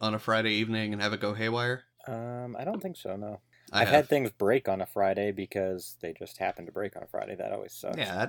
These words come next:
Speaker 1: I, I don't think that counts, though. That's, that's different. That's
Speaker 2: No,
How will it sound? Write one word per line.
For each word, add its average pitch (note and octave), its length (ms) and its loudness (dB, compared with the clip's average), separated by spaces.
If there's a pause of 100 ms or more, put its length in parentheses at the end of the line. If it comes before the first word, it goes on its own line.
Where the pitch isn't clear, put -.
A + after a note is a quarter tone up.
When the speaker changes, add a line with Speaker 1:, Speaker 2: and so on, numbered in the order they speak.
Speaker 1:
I, D#3+ 140 4
I - 20 8
don't B2+ 140 6
think G2 140 -4
that F#2+ 160 -4
counts, F2 300 -4
though. D#2 280 -2
That's, - 320 -10
that's A#2 240 -8
different. - 340 -6
That's - 320 -8 (160)
Speaker 2:
No, G#2+ 80 -2